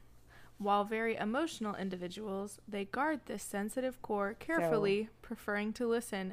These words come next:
Speaker 1: than to express. I thought that was pretty, like, hit it right on the nose.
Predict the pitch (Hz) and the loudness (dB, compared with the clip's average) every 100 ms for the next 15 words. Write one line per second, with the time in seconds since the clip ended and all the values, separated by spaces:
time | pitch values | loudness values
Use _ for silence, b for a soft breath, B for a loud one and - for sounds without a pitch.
0 | 208 190 185 185 196 - - 190 - 202 | -6 -4 -2 -2 -4 -6 -6 -4 -4 -6
1 | - - b b b b - 302 508 554 | -12 -20 b b b b -2 2 6 6
2 | 523 508 - 415 415 403 415 427 440 440 | 6 4 2 4 8 8 8 6 4 -2
3 | - - - - - - - - - - | -16 -20 -20 -20 -20 -20 -20 -20 -20 -20
4 | - - - - - - 254 262 - - | -20 -20 -20 -20 -18 0 4 4 0 -14
5 | - - - - - - - - - - | -18 -20 -20 -20 -20 -20 -20 -20 -20 -10
6 | 240 247 277 247 247 262 269 262 262 254 | -2 2 4 6 6 6 6 4 4 4
7 | 262 233 - - - 254 240 254 202 165 | 4 0 -16 -20 -12 -6 2 4 4 2
8 | 190 - | -2 2